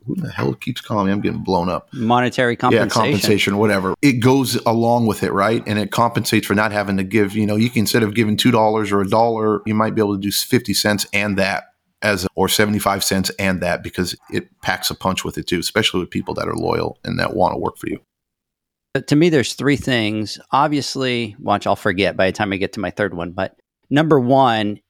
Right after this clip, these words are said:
Speaker 2: I love the fact that he's thinking and he's listening to that message and he's already thinking ahead. So kudos to you for doing exactly what it is that we're talking about, which is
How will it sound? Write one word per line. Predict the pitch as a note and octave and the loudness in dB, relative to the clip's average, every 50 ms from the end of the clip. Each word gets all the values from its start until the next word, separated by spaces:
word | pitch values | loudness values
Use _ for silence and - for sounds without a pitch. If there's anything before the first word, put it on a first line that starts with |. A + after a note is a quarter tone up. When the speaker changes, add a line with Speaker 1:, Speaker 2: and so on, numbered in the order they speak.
| _ - A#2+ - | _ -16 -12 -6
Speaker 2:
I | - C3 C3 | -4 -2 0
love | C3 B2+ C3 C3 C#3+ C#3+ C#3+ C#3 B2+ | 0 2 4 4 4 4 2 2 0
the | C3 | -2
fact | A#2 - - C#3 B2 A#2 A2+ A2 A2 - - | -2 0 0 0 2 0 -2 -4 -6 -10 -10
that | A2+ A2 B2 A2+ A2 - | -2 0 2 2 2 0
he's | A2 B2+ C3 A#2 - - | 0 0 0 0 -2 -2
thinking | - C#3+ C3+ C3 A#2+ - - C3+ B2 A#2 A2 A2+ A2+ A2 - _ | -2 0 2 2 0 0 0 0 0 0 0 -2 -4 -6 -6 _
and | B2+ A#2+ A#2 | -2 -2 0
he's | G#2+ B2 A#2 G2 A2+ A2+ | 2 2 0 0 0 -2
listening | A#2+ A#2+ B2+ C3 D3+ C#3+ - - C#3+ B2+ A#2+ A#2+ A#2 G#2+ | 0 2 4 4 4 2 2 0 2 2 4 2 2 0
to | - C3 A#2 | 0 0 2
that | A#2 A#2 A2+ - | 2 2 0 0
message | G#2+ A2 A2 G#2+ - - A#2+ G#2+ G2+ | 0 0 0 0 0 0 -2 -2 -2
and | A2+ G#2+ | -2 -2
he's | G#2 B2 A#2 G#2 | -2 0 2 2
already | B2 A2+ A2+ A#2+ A2+ A2+ G#2+ | 4 4 4 2 0 -2 -4
thinking | - - C3+ A#2+ G2 - A#2+ A2 G#2 | -4 -2 -2 -2 -2 -2 -2 -2 -2
ahead. | F#2+ F2 F2+ G#2 G2 F2 D#2 - - - _ _ _ _ _ _ _ _ _ _ | -2 -2 -2 -2 -2 -2 -4 -6 -12 -20 _ _ _ _ _ _ _ _ _ _
So | - - C#3 A#2+ A2+ | -4 0 0 0 0
kudos | - - - E3+ F#3 A3 A3+ G#3 G3+ - - | -2 0 2 4 4 6 4 4 2 0 0
to | - F#3 | 0 0
you | D#3+ D3 C#3+ F3+ G3+ G3 F3 C#3+ A#2 A2 G#2+ A2 G#2+ A2 A2+ _ _ _ _ _ _ _ _ | 2 2 2 4 4 4 4 4 4 2 0 0 -2 -4 -6 _ _ _ _ _ _ _ _
for | - - C#3+ C3+ | -4 0 0 2
doing | A2+ G#2+ C#3 D3 D3 D3 C#3+ B2+ | 2 4 4 6 6 6 4 2
exactly | B2 A2 G2+ G#2+ B2+ A#2+ B2+ - - D3 | 2 0 2 2 2 2 0 0 0 2
what | C3+ B2+ C3 A#2 | 4 4 4 4
it | A#2 A2+ A2 | 2 2 2
is | A#2 A#2 G#2 | 2 2 4
that | A#2+ A2 - | 2 2 2
we're | A2 G#2 G#2 | 2 0 0
talking | - A#2+ G#2 G#2+ A2+ - C#3+ C#3+ | 2 2 2 2 2 2 0 2
about, | D3+ C#3 D#3+ E3 F3 F3+ E3+ - | 2 4 4 4 4 2 0 0
which | C3+ B2 A#2 - - - | 0 0 0 -2 -4 -4
is | - B2 A#2 A2+ A2 G#2+ G#2 G2+ - | 0 2 2 4 2 2 0 -2 -8